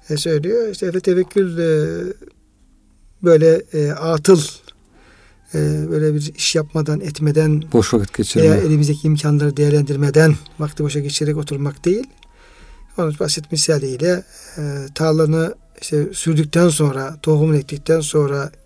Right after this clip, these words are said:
Speaker 1: gücün yetiyorsa işte gübresini, suyunu verdikten sonra
Speaker 2: Evet.
Speaker 1: kul planında bütün gücünü ortaya koyduktan sonra, tedbirini koyduktan sonra onun ötesini işte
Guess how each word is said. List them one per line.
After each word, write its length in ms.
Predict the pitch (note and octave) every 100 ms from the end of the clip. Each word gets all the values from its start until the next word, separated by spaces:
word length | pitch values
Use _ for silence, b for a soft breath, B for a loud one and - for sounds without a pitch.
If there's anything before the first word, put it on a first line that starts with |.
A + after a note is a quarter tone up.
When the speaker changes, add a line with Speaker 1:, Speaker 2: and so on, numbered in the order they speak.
| -
Speaker 1:
gücün 180 | D#3+ E3+
yetiyorsa 680 | D#3+ D3 D#3+ D3 - D#3
işte 160 | D3 D#3
gübresini, 520 | C#3+ D3 D3 C#3+ D3+
suyunu 320 | D3 D#3 D3+
verdikten 480 | C#3+ C#3+ C#3+ - D#3
sonra 400 | D3+ D3+ D3+ D#3
Speaker 2:
Evet. 200 | A#2+ A2+ F#2 B B B B B B
Speaker 1:
kul 200 | - C#4+
planında 760 | - E3+ D#3+ D3+ C#3 D#3 G#3+ A3+ _ _ - -
bütün 180 | A3 G#3
gücünü 640 | D3+ D3+ D3+ D3+ E3 G3 - - -
ortaya 360 | G3 E3+ D3+ C#3
koyduktan 600 | - D#3+ D3+ D3 - C3+
sonra, 600 | - D#3+ D#3+ D#3 F#3+ G#3 -
tedbirini 360 | - E3 D3+ D3
koyduktan 340 | D#3+ D3 D3+
sonra 500 | C3+ - C#3 F3 G#3 - b b b b b -
onun 260 | A3+ D#3
ötesini 760 | G3+ E3 E3+ - C#3+ D3+ F#3+ G#3+ - -
işte 380 | - F3 F3+